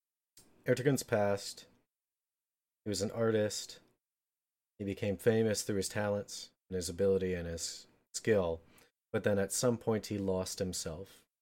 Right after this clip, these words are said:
to fame and riches. So when he lost his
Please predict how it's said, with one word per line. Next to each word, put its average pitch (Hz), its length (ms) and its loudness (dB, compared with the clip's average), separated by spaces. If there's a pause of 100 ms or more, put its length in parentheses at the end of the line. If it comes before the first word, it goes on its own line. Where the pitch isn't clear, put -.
to 95 80 -4
fame 87 500 0
and 85 140 -8
riches. 101 400 -6 (1400)
So - 160 2
when 98 180 6
he 104 120 -4
lost 101 460 4
his 95 580 2